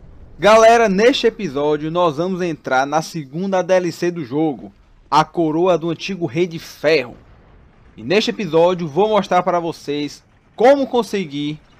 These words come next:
todas as beiras da fornalha, onde achar todas e onde utilizá-las, que é o mais importante. Lembrando que tem onze desses itens.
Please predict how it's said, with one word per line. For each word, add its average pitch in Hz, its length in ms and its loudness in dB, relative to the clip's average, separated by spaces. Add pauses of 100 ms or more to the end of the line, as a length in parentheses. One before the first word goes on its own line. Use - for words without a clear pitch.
(180)
todas 202 380 2
as 170 220 2
beiras 175 520 2
da 170 160 2
fornalha, 135 800 -2
onde 180 300 -4
achar 185 300 -2
todas 165 520 -6 (300)
e 233 260 -6
onde 247 540 0
utilizá-las, 202 1040 2 (400)
que 185 320 -8
é 175 100 0
o 185 60 4
mais 185 240 4
importante. 165 720 -4 (300)
Lembrando 208 640 0
que 185 380 0 (100)
tem 196 260 -2
onze 220 440 0
desses 180 500 -2
itens. 151 580 -6